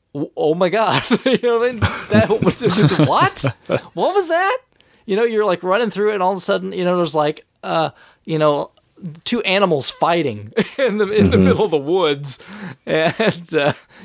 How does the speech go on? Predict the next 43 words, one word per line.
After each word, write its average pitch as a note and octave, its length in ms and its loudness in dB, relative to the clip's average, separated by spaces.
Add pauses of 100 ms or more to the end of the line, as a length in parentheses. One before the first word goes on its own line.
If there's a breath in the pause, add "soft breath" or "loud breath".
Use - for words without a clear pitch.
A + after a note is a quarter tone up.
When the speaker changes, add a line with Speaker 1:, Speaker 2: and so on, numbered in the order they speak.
Speaker 1:
you A#3+ 140 -6
can F3+ 80 -4
get D3 180 -4
in F#3 80 -2
the D3+ 60 -2
middle C#3 280 -2
of F#3 140 -2
it, C4+ 80 0
or G3+ 80 0
you D3 100 0
just C#3 160 -6
know. G3 240 0 (260 loud breath)
Or, A#3 140 0
like, A#3 200 -2
you'll A#3+ 100 2
be A3+ 80 -2
going, B3 280 0
and E3+ 80 -4
the D#3+ 80 2
bad F3 300 0
guys F3 240 0
are F3+ 100 0
over F3+ 120 2
here, E3+ 320 0 (240 loud breath)
and F#3 100 -4
all G#3 100 2
of - 40 -2
a - 20 -4
sudden, G#3+ 180 -2
like, F#3+ 120 0
a D3+ 100 0
honey A3 260 0
badger C#3 440 0
<laughs> D3 60 0
attacks F#3+ 500 -4
them A#2+ 200 -8
out D#3+ 220 0
of D3+ 60 -4
the C#3+ 140 0
blue F3 300 2
or C#3 180 -2
something. C3 1500 -2
Speaker 2:
<laughs> - 60 -20